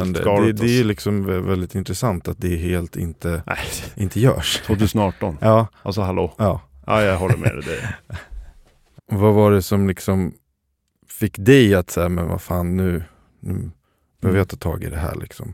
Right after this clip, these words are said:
Speaker 1: Ehm, som när jag är ute och föreläst nu, så har ju en, jag brukar säga en hjälte, och det är min mamma, som har varit på mig väldigt mycket genom åren. Alltså hon känner mig så väl och vet hur jag funkar, har ju sett det här självklart.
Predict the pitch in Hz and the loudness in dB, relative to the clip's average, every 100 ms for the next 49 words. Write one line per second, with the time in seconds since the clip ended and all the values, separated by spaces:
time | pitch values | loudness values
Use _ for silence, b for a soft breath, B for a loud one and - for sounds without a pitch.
0 | - _ _ _ 104 95 92 95 104 - | -16 _ _ _ -8 -6 -6 -8 -10 -16
1 | _ - - 113 113 113 101 - 120 120 | _ -20 -8 -4 -2 -2 -4 0 2 2
2 | 113 110 92 104 104 107 107 117 101 87 | 0 -2 -2 0 2 2 2 2 0 -4
3 | 87 _ - 185 - 160 110 117 - - | -8 _ -20 -20 -20 -14 -4 -4 -2 4
4 | 127 107 113 113 - 117 107 104 104 101 | 4 6 6 4 2 -2 0 0 0 0
5 | 98 104 117 101 - 104 92 87 b b | 0 0 -2 -4 -6 -4 -4 -8 b b
6 | b 101 101 101 - 160 139 98 90 80 | b -4 0 0 2 4 4 4 0 -2
7 | 73 82 82 - - - - 90 131 - | -4 -4 -6 -10 -14 -14 -8 -6 -6 -8
8 | - 104 - 117 - 123 113 107 95 101 | -12 -12 -4 -4 0 2 2 2 -2 0
9 | 113 127 107 95 98 - 92 - 107 92 | 2 4 2 -2 -4 -4 -6 -4 -6 -2
10 | 131 101 95 92 135 - - 92 - - | -2 0 -2 0 -4 -4 -10 -10 -10 -14
11 | - - - | -16 -20 -20